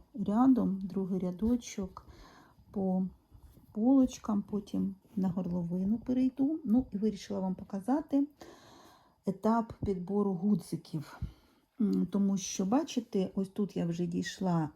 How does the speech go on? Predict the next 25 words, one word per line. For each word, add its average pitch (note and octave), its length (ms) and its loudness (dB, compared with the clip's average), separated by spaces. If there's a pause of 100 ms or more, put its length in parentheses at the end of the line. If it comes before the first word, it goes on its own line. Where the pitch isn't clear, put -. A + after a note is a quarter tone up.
до F3 300 0
кокетки, F#3+ 840 -4
а G3 100 -6
я A#3 180 -2
хочу G#3+ 380 -4
зробити F#3 600 -4 (380)
саме G3 520 0
повітряні F3 680 -2
петлі, C#4 380 -4
такі E3+ 240 -8
застібки, G3 460 -2
як E3+ 120 -4
повітряними E3+ 580 -2
петлями, F#3+ 460 0
саме A#3+ 380 4 (380)
ось G3+ 160 -2
тут, F3 280 -4
на F3+ 80 2
оцьому, F3 520 0 (540)
а, F3 280 -2 (1160)
частині, E3+ 460 0
на E3+ 120 2
оцій, F#3 380 0
там, F3+ 240 2
де F3 220 -2